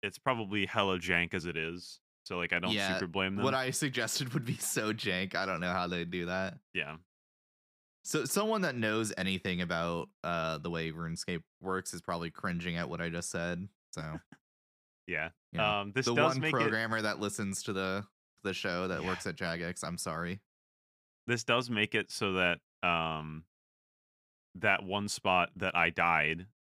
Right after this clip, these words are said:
Speaker 1: uh, not having Retribution, I guess, uh, at the obelisk, that actually wouldn't
Speaker 2: Mm-hmm.
Speaker 1: have hit the obelisk, I don't think.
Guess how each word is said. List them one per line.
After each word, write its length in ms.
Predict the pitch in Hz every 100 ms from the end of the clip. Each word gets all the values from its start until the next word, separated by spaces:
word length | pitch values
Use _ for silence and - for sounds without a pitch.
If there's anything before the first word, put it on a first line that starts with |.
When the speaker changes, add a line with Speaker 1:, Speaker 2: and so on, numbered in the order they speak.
| -
Speaker 1:
uh, 460 | 87 80 78 78 78 - _
not 320 | 95 92 92 95
having 280 | 85 82
Retribution, 640 | 80 80 - 78 80 - 78
I 140 | 76
guess, 520 | 80 73 76 - - - _ _ _
uh, 240 | 90 85 78 -
at 180 | 87 -
the 100 | 85 _ _
obelisk, 500 | 85 85 104 131 - _ _ _ _ -
that 100 | 95
actually 260 | 107 - 107
wouldn't 300 | 107 87 110
Speaker 2:
Mm-hmm. 0 |
Speaker 1:
have 100 | -
hit 140 | 127
the 120 | 120
obelisk, 380 | 110 123 131 -
I 40 |
don't 200 | 131 139
think. 280 | - 147 151